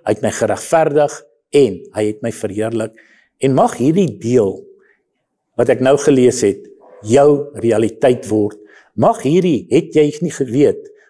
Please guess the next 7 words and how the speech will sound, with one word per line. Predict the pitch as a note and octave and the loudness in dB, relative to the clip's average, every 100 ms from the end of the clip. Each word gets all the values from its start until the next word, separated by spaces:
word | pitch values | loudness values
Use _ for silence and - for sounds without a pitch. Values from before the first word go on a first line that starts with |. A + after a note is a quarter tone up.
| _ | _
of | G2+ | -2
"het | A#2 C3+ | 0 2
jy | E3 | 2
geweet" | - B2+ A2+ C#3+ A2 - | 2 0 2 2 2 -4
stellings | - D3 A#2 F2 - - _ _ _ _ | 0 2 2 -2 -14 -20 _ _ _ _
jou | - A2 | -2 0
lewe | F2 G2+ C3 C#3 C#3+ C#3 | 0 0 2 4 4 0